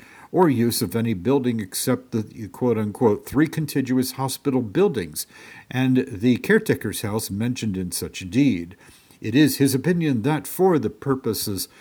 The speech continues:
of my gift, there should be enacted a further special law or perhaps an amendment to the law of nineteen oh nine,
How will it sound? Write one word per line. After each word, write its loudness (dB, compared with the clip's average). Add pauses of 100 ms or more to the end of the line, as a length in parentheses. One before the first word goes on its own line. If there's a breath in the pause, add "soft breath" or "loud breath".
(160 loud breath)
of -10
my -8
gift, 0 (260 loud breath)
there -8
should 2
be 4
enacted -2
a -2
further 2
special -6
law 0
or -6
perhaps -4
an -4
amendment -2
to -14
the -12
law 0
of -4
nineteen -8
oh -12
nine, 0